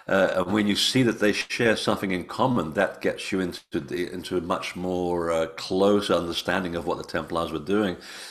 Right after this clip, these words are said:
So essentially, uh, if you go back to Japan in eight thousand B C,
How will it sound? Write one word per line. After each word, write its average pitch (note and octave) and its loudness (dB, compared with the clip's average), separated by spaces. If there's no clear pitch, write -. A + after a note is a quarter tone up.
So - 4
essentially, A2 2
uh, F#2 4
if G2+ -4
you G#2+ 4
go D3 6
back C3+ 2
to A#2+ -2
Japan G2+ 0
in F2+ -4
eight B2 4
thousand A2 0
B F2 4
C, D#2 0